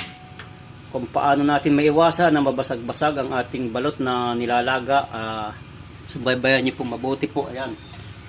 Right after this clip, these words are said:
Kasalang na po siya. Ayan.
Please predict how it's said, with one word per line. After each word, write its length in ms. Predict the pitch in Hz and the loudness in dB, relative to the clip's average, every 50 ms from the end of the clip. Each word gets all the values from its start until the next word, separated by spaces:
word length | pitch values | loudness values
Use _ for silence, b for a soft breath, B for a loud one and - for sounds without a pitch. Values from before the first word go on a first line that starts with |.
| - - - - - - | -18 -18 -18 -16 -10 -8
Kasalang 400 | 107 - 123 123 127 131 127 135 | -6 -2 0 0 2 2 2 0
na 80 | 135 | -2
po 160 | 135 160 160 | 0 0 -2
siya. 300 | 147 - 180 185 190 190 - - - - - - - - - - - - - - - - - - - - - - - - - - - 185 - - - - - - - - - - - - - - - - - - - - - - - - - - 95 | 2 6 6 6 6 6 2 -2 0 2 4 4 4 2 0 0 0 0 2 2 2 4 6 6 4 4 0 -6 0 2 2 4 4 2 0 -2 -6 -12 -18 -18 -18 -18 -18 -18 -18 -18 -18 -18 -18 -18 -18 -18 -18 -18 -18 -18 -18 -18 -16 -12 -10
Ayan. 180 | 107 113 107 | -8 -8 -8